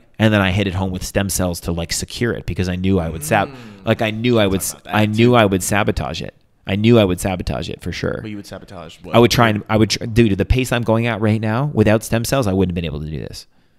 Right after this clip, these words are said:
Speaker 1: I would have needed another three months of complete, just, like, take it easy, slow gradient. So
Speaker 2: Okay.
Speaker 1: now I'm still doing it on a gradient, but my gradient's more like this.
Speaker 2: Right.
Speaker 1: It used to be like this. And then Sabine, S-,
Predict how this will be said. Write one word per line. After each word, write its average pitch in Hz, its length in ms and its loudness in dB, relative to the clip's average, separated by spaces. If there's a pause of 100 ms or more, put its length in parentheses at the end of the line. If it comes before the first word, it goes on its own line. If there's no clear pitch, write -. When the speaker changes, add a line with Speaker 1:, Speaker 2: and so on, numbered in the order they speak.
(580)
Speaker 1:
I 104 80 6
would 113 120 10
have 107 100 8
needed 104 280 4
another 92 320 0
three 92 320 -2
months 82 280 -6
of 82 120 -8
complete, 87 600 -6
just, - 280 -8
like, 80 320 -12
take - 260 -12
it 110 80 -8
easy, 98 320 -4
slow 90 300 -6
gradient. 87 520 -8 (640)
So - 160 -8
Speaker 2:
Okay. 98 60 -6
Speaker 1:
now 113 200 -2
I'm 127 100 -2
still 160 180 -6
doing 139 200 -10
it - 20 -10
on 117 100 -12
a 104 60 -16
gradient, 107 380 -16
but 104 60 -20
my 101 120 -18
gradient's 101 360 -18
more 101 180 -18
like 85 220 -20
this. 107 300 -16
Speaker 2:
Right. 104 300 -8
Speaker 1:
It - 60 -20
used 165 220 -12
to 110 60 -20
be 113 100 -14
like 87 200 -18
this. - 400 -20 (500)
And 101 100 -20
then 95 120 -20
Sabine, 113 460 -20 (200)
S-, - 260 -20